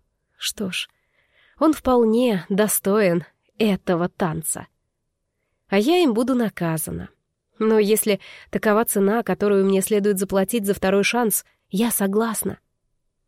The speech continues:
Я вышла из-за стола, всё так же в тишине. Слуги принесли хрустальные браслеты, артефакты, от которых будет исходить радужное свечение, придавая моему одиночному танцу невесты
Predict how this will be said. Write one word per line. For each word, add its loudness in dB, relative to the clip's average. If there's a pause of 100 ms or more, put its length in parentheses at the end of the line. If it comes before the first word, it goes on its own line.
(460)
Я 2
вышла 2
из-за 0
стола, -4 (260)
всё -4
так 0
же -2
в -6
тишине. -2 (500)
Слуги 0
принесли 0
хрустальные 0
браслеты, -2
артефакты, -4
от -4
которых 0
будет 0 (220)
исходить -2
радужное 0
свечение, 0 (260)
придавая 2
моему 2
одиночному -2
танцу -4
невесты -4